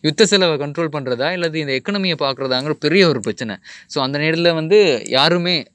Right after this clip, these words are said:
முன் வராதப்ப வின்ஸ்டன் சர்ச்சில் வந்தாரு. So, வின்ஸ்டன் சர்ச்சில் வந்து சொன்ன ஒரே இது என்னன்னா, இந்த நேரத்துல வந்து, ஆ, கட்சி பாகுபாடு இல்லாம, ஒப்போசிஷனோ, ரூலிங் பார்ட்டின்னு இல்லாம, எல்லாம் சேர்ந்து செய்வோம் அப்படின்னு. So, அந்த டைம்ல வந்து, though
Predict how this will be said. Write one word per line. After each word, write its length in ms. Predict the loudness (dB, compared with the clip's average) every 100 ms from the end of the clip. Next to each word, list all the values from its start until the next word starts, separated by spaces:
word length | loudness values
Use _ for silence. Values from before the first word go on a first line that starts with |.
| _ _
முன் 280 | -14 -10 -6
வராதப்ப 420 | -2 0 0 0
வின்ஸ்டன் 340 | 0 0 0 0
சர்ச்சில் 280 | -2 -2 -8
வந்தாரு. 340 | -4 -4 -4
So, 200 | -8 -8
வின்ஸ்டன் 380 | -6 -6 -4 -2
சர்ச்சில் 260 | -2 -2
வந்து 260 | -4 -4 -6
சொன்ன 300 | -6 -6 -2
ஒரே 220 | 0 0
இது 140 | 0 -2
என்னன்னா, 300 | -4 -6 -6
இந்த 140 | -6
நேரத்துல 260 | -4 -2 -4
வந்து, 260 | -4 -6 -8 -20 -20 -20 -18 -8
ஆ, 300 | -4 -4 -2
கட்சி 440 | 0 0 0 -4 -6 _ -8
பாகுபாடு 540 | -4 -4 -2 -2 -2
இல்லாம, 560 | -2 -2 -2 -2 -6 -8 -14
ஒப்போசிஷனோ, 1040 | -8 -6 -6 -6 -6 -6 -6 -4 -4 -4 -6
ரூலிங் 460 | -6 -4 -4 -4 -4
பார்ட்டின்னு 300 | -4 -4 -4
இல்லாம, 340 | -4 -4 -4
எல்லாம் 220 | -6 -6
சேர்ந்து 460 | -4 4 4 6 2
செய்வோம் 440 | 2 0 0 -6
அப்படின்னு. 360 | -8 -8 -8 -8
So, 180 | -10 -10
அந்த 220 | -6 -4 -2
டைம்ல 280 | -2 -2 -4
வந்து, 340 | -2 -2 -2 -6 -20 -20 _
though 280 | 4 6 4